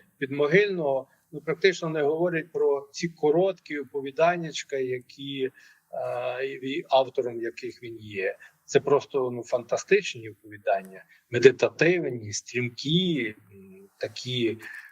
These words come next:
е, виразні. Е, але у нас всі на устах є роман «Місто». Е, тобто, е, цей, в цей період починають навіть розкручені автори висвітлюватися для українського читача з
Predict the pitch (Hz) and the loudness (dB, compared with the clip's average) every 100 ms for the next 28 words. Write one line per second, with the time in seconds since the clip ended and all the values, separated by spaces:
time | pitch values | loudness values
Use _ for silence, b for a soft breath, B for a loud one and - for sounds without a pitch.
0 | - 117 107 - 127 165 185 151 - - | -2 0 0 4 6 6 4 -2 -6 -18
1 | _ _ _ _ _ - 120 113 110 - | _ _ _ _ _ -18 -12 -10 -8 -4
2 | - 240 359 392 - - _ - 240 233 | 2 2 4 2 -2 -16 _ -10 -6 0
3 | 151 127 117 - 156 175 - 123 143 143 | 2 2 -2 -2 0 0 -4 0 0 0
4 | - _ _ 117 120 117 117 107 98 - | -10 _ _ -4 -2 0 -2 -6 -14 -16
5 | - _ _ _ _ _ _ _ _ - | -20 _ _ _ _ _ _ _ _ -8
6 | 147 214 208 226 214 208 - - 180 - | 2 4 6 6 4 0 -8 -6 -6 -8
7 | - 220 247 240 175 _ _ - 226 214 | 0 4 4 2 -10 _ _ 0 2 4
8 | 202 233 269 254 196 170 180 196 220 214 | 0 0 -4 -2 -4 -2 -2 2 2 2
9 | - 160 170 196 190 170 _ _ 131 139 | -4 -2 2 2 0 -8 _ _ -2 -2
10 | - 180 214 - 170 160 147 131 127 - | -2 -4 -2 -4 -4 -4 -2 -2 -2 0
11 | 131 127 - 131 151 208 240 240 - _ | -2 0 0 2 4 2 0 -6 -10 _
12 | _ - 143 139 175 190 185 180 170 165 | _ -2 -2 0 -6 -6 -6 -2 -2 -4
13 | 143 151 127 127 123 147 170 - 135 127 | -8 -6 -2 -4 -4 -4 -4 -6 -12 -12
14 | 131 127 156 160 | -12 -8 -2 -2